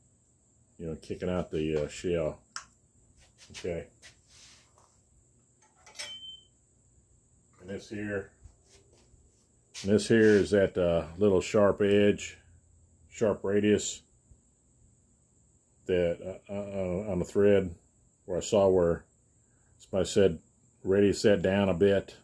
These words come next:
probably, uh, probably like a twenty-five thousandths radius or something to get that sharp edge off there, 'cause that sharp edge kinda digs into the carrier. And the carrier is just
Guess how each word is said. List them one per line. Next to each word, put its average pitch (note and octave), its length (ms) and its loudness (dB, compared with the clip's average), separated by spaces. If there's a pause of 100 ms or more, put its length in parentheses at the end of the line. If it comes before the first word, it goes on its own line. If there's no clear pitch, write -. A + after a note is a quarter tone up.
(540)
probably, F#2 440 0
uh, E2 260 0 (1700)
probably F#2+ 200 -4
like E2+ 120 -4
a - 40 -10
twenty-five F#2+ 540 -2
thousandths F#2 480 -2
radius F#2+ 400 0
or F2+ 60 -6
something G2 320 -4
to E2 40 -6
get F#2 200 -4
that F#2 140 0
sharp G2 320 2
edge F#2+ 220 0
off F2+ 180 0
there, E2+ 140 -4
'cause D2 100 -6
that F2+ 220 -4
sharp G#2 320 -2
edge G2 300 0
kinda F#2 200 -2
digs E2+ 340 0
into F2+ 140 -2
the C#2+ 60 -8
carrier. D#2+ 600 -4 (3500)
And E2+ 140 -4
the D#2 40 -6
carrier G#2 440 4
is E2+ 80 -2
just - 240 -2